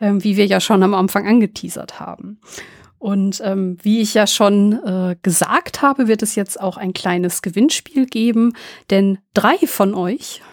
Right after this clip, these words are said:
können ein Buch gewinnen und eine Person, das ist dann der Platz eins,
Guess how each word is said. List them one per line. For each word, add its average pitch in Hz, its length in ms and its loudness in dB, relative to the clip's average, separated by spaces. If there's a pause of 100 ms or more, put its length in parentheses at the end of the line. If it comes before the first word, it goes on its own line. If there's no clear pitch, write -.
(100)
können 226 340 2
ein 240 180 4
Buch 254 280 2
gewinnen 190 480 2
und 208 340 2 (100)
eine 285 300 2
Person, 196 540 -4
das 214 160 -8
ist - 120 -8
dann 180 120 -2
der 170 100 -4
Platz - 360 -8
eins, 208 440 0